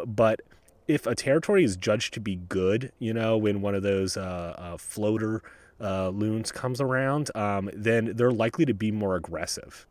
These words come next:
This, uh, is especially true if they have seen, uh, young, uh, successfully bred on that lake before. Um,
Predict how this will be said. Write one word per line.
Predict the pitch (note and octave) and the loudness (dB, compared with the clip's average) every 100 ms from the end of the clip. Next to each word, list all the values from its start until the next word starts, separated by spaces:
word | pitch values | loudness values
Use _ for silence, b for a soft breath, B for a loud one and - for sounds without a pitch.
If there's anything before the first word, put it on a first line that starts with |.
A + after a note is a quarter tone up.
| _ | _
This, | C#3 B2 E3 - | -4 2 2 6
uh, | F#3 C3+ | 6 6
is | A2+ A#2+ | 4 2
especially | A2 - G2+ - C3 C3 | 0 0 0 0 0 0
true | - D3 C#3+ C#3+ | 2 6 8 8
if | B2+ A2 - | 6 2 0
they | A2 G#2+ G#2+ | 2 2 2
have | G#2+ G#2 | -2 -2
seen, | - A#2 G#2+ G2 - | 0 0 0 -2 -6
uh, | F#2 F2 | -6 -4
young, | F2+ F#2 F#2+ B2+ A#2+ b b b | -2 -2 0 -2 -4 b b b
uh, | - G2 | -6 -4
successfully | F#2+ - - A2+ - G#2 | -2 -4 0 0 0 -2
bred | G2 E2+ F2+ G2 G2+ | -2 0 2 4 2
on | G#2+ G#2 | -2 -2
that | G#2 G2 | -4 -2
lake | G#2 - | -4 -4
before. | - - F#2+ E2+ G2+ B2+ B B B - | -8 -6 -4 -2 -2 -4 B B B -6
Um, | G#2 G2+ | -2 -2